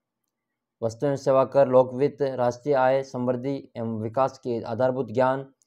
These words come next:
राजकोषीय और मौद्रिक नीतियाँ, सब्सिडी, लोक वितरण प्रणाली, ई कॉमर्स, और अर्थव्यवस्था के प्रमुख क्षेत्र, चाहे वो कृषि हो, उद्यान हो, सेवा एवं व्यापार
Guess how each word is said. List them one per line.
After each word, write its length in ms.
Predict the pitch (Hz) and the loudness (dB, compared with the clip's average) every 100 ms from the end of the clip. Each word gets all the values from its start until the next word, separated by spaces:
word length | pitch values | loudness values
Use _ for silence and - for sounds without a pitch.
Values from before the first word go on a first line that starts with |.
| _ _ 110 | _ _ -2
राजकोषीय 520 | 123 127 139 127 147 | 0 0 -2 -2 -2
और 60 | |
मौद्रिक 300 | 123 117 139 | 0 0 0
नीतियाँ, 400 | 127 123 113 143 | -2 -2 -2 -4
सब्सिडी, 460 | 139 123 107 139 139 | -2 -6 -6 -4 2
लोक 200 | 127 127 | 4 4
वितरण 280 | 123 123 123 | 2 -6 -2
प्रणाली, 520 | 123 123 127 139 - _ _ _ _ - | 0 0 0 -4 -8 _ _ _ _ -6
ई 100 | 139 | 0
कॉमर्स, 640 | 147 139 143 139 - - _ _ _ _ _ _ _ _ _ _ _ _ _ _ _ _ _ - | 4 4 4 -2 -6 -20 _ _ _ _ _ _ _ _ _ _ _ _ _ _ _ _ _ -6
और 340 | 107 107 107 110 107 _ _ _ _ - | -2 0 2 0 -4 _ _ _ _ -4
अर्थव्यवस्था 440 | 139 143 139 147 | -2 0 0 0
के 100 | 127 | 0
प्रमुख 260 | 123 131 135 | -2 -2 -2
क्षेत्र, 360 | - 131 147 139 | -2 -2 -4 -4
चाहे 180 | 123 131 | 0 0
वो 80 | 123 | 0
कृषि 340 | - 123 - | -2 -4 -2
हो, 120 | 139 | 2
उद्यान 400 | 139 120 135 135 | 2 2 2 2
हो, 140 | 135 131 | 2 -4
सेवा 280 | 131 120 127 | -2 4 4
एवं 160 | 127 | 4
व्यापार 600 | 120 120 131 131 127 - | 2 2 2 2 0 -8